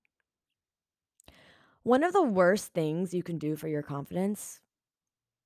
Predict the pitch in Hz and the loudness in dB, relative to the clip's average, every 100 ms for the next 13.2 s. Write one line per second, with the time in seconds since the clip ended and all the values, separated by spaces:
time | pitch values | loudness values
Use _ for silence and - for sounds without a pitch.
0 | _ 175 170 170 - 165 - 147 160 143 | _ 2 2 2 2 2 2 -2 -2 0
1 | 143 - 80 - - 87 - - - - | -2 -4 -8 -8 -10 -8 -8 -10 -14 -16
2 | _ _ _ _ _ _ _ _ _ _ | _ _ _ _ _ _ _ _ _ _
3 | _ _ _ _ _ 202 202 208 - 226 | _ _ _ _ _ 2 4 4 6 4
4 | - 330 - 359 339 196 165 151 139 226 | 6 2 4 2 2 2 0 0 -2 -6
5 | - - - _ _ _ _ _ - - | -10 -16 -20 _ _ _ _ _ -14 0
6 | 214 - 220 233 302 330 - - 196 202 | 2 6 6 8 6 6 2 2 4 4
7 | 185 165 151 165 226 254 208 185 185 196 | 4 4 6 6 6 6 4 2 4 6
8 | 220 214 180 175 - - 170 - - 190 | 6 4 6 4 2 -2 -4 -4 -6 -12
9 | _ _ _ _ _ _ _ _ _ _ | _ _ _ _ _ _ _ _ _ _
10 | _ _ 214 208 196 190 185 190 180 - | _ _ -2 0 4 6 8 6 4 -2
11 | 196 185 185 - - 190 208 226 240 247 | 0 2 0 0 2 6 10 10 10 8
12 | 247 208 262 254 190 175 185 180 147 151 | 6 2 0 4 4 4 2 0 2 2
13 | 151 | 0